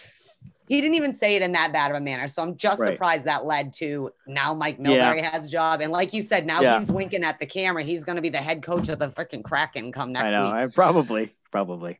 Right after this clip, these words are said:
Speaker 2: Yeah, but I think, yeah, I just worry that, you know, we're just, we're just getting a little bit too far up. 'Cause I agree with you. I think that what, some of what he said was, was truthful to a point. Like, there are distractions.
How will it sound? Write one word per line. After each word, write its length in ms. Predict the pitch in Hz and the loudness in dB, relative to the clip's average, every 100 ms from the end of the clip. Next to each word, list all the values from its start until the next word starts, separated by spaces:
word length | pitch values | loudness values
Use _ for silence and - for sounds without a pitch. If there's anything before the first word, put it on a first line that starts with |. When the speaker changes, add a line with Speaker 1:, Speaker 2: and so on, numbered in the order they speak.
| - | 2
Speaker 2:
Yeah, 240 | 180 165 | 6 6
but 120 | 160 | 6
I 80 | 147 | 4
think, 300 | 143 131 107 | 4 0 0
yeah, 160 | 127 117 | 0 2
I 40 | |
just 240 | 117 110 - | 2 -2 -2
worry 260 | 95 90 85 | -2 0 -2
that, 200 | 85 82 | -4 -4
you 80 | 156 | 0
know, 220 | 165 151 | 2 2
we're 100 | 131 | 0
just, 340 | 117 123 - 120 | -4 -6 -6 -6
we're 140 | 113 | -6
just 260 | 107 120 - | -4 -8 -2
getting 300 | 113 104 95 | 0 0 -2
a 60 | |
little 140 | 95 92 | -4 -6
bit 180 | 90 90 | -8 -10
too 160 | - | -12
far 460 | 87 90 87 85 82 | -8 -4 -2 -2 -4
up. 80 | 80 _ - - - | -8 _ -20 -20 0
'Cause 100 | 156 | 4
I 80 | 151 | 6
agree 380 | 139 127 160 | 6 6 4
with 180 | 170 110 | 4 4
you. 100 | 95 | 2
I 120 | 92 | 0
think 280 | 98 123 110 | -2 -6 -2
that 280 | 113 104 - - - | 0 0 -2 -14 -2
what, 240 | 143 135 | 0 0
some 180 | - 185 | 2 2
of 100 | 202 | 4
what 120 | 165 | 4
he 80 | 139 | 2
said 320 | - 135 127 | 0 0 2
was, 380 | 123 104 92 - _ _ _ _ _ _ | 2 0 -2 -10 _ _ _ _ _ _
was 180 | 135 120 | -2 -2
truthful 560 | - - 196 202 - 113 | -4 -2 0 0 -2 -4
to 240 | - 110 90 | -4 -6 -6
a 40 | |
point. 560 | - - 175 127 87 - | -8 -6 -2 -2 -4 -6
Like, 160 | 110 | -4
there 140 | 123 127 | -2 0
are 160 | 139 | 0
distractions. 920 | 113 - - 131 135 - 143 135 - | 0 -8 -6 -4 -4 -8 -20 -20 -14